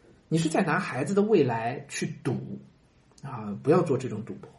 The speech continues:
不要做这种赌博。啊，去做最稳当的事情，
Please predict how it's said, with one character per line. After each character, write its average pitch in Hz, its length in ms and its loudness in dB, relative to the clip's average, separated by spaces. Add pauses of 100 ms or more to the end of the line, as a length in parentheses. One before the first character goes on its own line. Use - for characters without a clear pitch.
(720)
不 117 60 -4
要 120 100 -2
做 120 120 -10
这 - 60 -14
种 - 160 -16
赌 - 80 -14
博。 - 800 -16
啊， 131 100 0
去 214 160 -4
做 202 160 4
最 170 220 0
稳 131 440 0
当 147 200 -4
的 160 100 -2
事 165 180 -8
情， - 160 -14